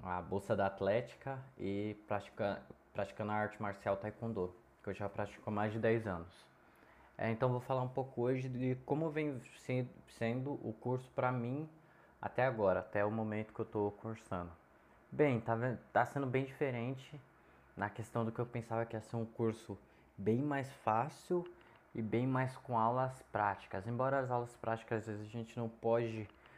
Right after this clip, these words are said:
contar agora muito por causa do coronavírus. Porém, eu achava que praticamente ia acabar o curso, porque não ia ter, não, não tinha espaço pra aula teórica. Mas, muito pelo contrário, o curso tem muita aula teórica, muita aula boa teórica.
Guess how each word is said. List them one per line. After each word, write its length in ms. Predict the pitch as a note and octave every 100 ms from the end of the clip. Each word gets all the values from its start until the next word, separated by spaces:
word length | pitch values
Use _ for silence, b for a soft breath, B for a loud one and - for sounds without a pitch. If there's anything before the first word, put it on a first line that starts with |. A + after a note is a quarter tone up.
| B
contar 360 | - A2 G#2 G#2
agora 260 | G2+ G#2+
muito 280 | A2+ A2+ A2+
por 60 | -
causa 220 | B2 B2
do 80 | -
coronavírus. 680 | - C3 C3+ C#3 A2 G2+ G#2 -
Porém, 260 | A#2 A#2
eu 60 | C3
achava 320 | C3+ C3 B2+
que 120 | B2+
praticamente 720 | - C3 C3 C#3 B2+ B2 B2+
ia 60 | C3+
acabar 320 | - C#3+ C3+
o 100 | C#3
curso, 680 | - - B2 B2+ - - D#3 - B B
porque 180 | - B2
não 120 | B2+
ia 160 | B2+ C3+
ter, 360 | - B2+ C3+
não, 380 | C3+ B2+ C3 B2+ A#2
não 200 | A#2 B2+
tinha 340 | B2+ - B2 C3
espaço 420 | B2+ A#2+ A#2+ -
pra 120 | B2
aula 140 | A#2+
teórica. 560 | B2 C#3 B2 G#2 G2+ -
Mas, 260 | G2+ A2 -
muito 300 | A#2+ B2+ -
pelo 220 | C#3+ B2+
contrário, 720 | - C3 C3 G#2+ A2+ C3+ C#3 - B B B B B
o 80 | A2
curso 300 | B2+ B2+ -
tem 120 | B2+
muita 320 | A#2+ C#3 C#3+
aula 220 | C3+ C3+ C3
teórica, 400 | A#2+ A2+ C3 C3
muita 400 | B2 A#2+ C3 C#3+
aula 280 | C3+ C#3+ D3+ -
boa 380 | A2 A#2+ B2+ A#2+
teórica. 680 | - E2 G2+ G#2+ - A#2